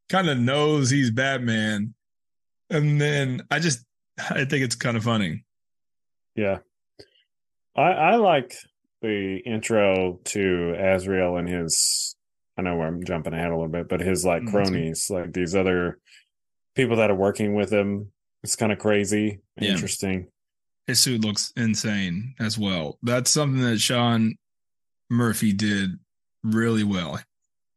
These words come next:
Speaker 1: He can draw cars and vehicles like no one else in the game. I mean,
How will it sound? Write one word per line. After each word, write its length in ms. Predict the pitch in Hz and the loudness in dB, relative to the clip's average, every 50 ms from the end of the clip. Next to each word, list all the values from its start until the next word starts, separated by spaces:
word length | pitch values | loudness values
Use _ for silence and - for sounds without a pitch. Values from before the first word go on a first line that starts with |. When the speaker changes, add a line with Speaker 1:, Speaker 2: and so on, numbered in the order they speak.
| _ _ _ _ _ _ _ _ _ _ - | _ _ _ _ _ _ _ _ _ _ -6
Speaker 1:
He 80 | 135 | -4
can 100 | 123 123 | -2 0
draw 220 | 110 127 139 143 139 | 0 2 2 2 2
cars 560 | 139 - 139 139 139 135 131 120 117 117 - - _ _ _ _ _ _ _ - | 2 2 2 2 2 2 2 2 0 0 -2 -6 _ _ _ _ _ _ _ -4
and 160 | 117 110 110 | -2 0 2
vehicles 520 | 110 120 120 120 110 - 117 113 110 101 98 | 2 2 2 0 0 0 0 0 0 0 0
like 200 | 110 107 101 98 - - | -2 -2 -2 -4 -6 -4
no 320 | 107 107 110 113 117 117 | 0 0 2 2 2 2
one 300 | 120 120 120 123 123 120 117 | 2 2 2 2 2 0 0
else 460 | - 107 107 104 101 101 - - - - - | 0 -2 -2 -2 -2 -2 -4 -6 -8 -6 -4
in 180 | 120 113 110 110 | 0 2 2 2
the 100 | 110 104 | 2 2
game. 400 | 107 101 95 90 85 80 76 - | 0 0 0 -2 -4 -6 -6 -4
I 100 | - 110 | -2 0
mean, 420 | 107 104 98 95 92 90 107 120 | 0 2 0 0 -2 -2 -4 -6